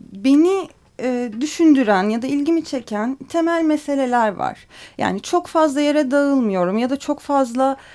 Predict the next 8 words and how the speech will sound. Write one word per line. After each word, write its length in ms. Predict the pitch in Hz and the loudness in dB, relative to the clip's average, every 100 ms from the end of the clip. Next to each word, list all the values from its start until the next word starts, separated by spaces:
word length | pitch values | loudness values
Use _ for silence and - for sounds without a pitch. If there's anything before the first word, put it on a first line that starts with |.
| - - | -20 -4
e, 500 | 247 254 247 240 233 214 - _ | 0 2 2 0 -2 -6 -12 _
öykü 680 | 262 294 277 - 311 311 269 | 4 4 2 0 4 4 2
beni 540 | 208 269 277 285 269 - _ - | 2 4 6 6 4 -2 _ 0
belki 400 | 254 277 277 - | 2 4 2 -4
okuma 360 | 247 - 262 | -8 -4 -4
anlamında 600 | 254 285 277 254 233 220 | 0 2 4 4 2 2
ya 220 | 226 220 214 | 2 2 4
da, 200 | 226 | 4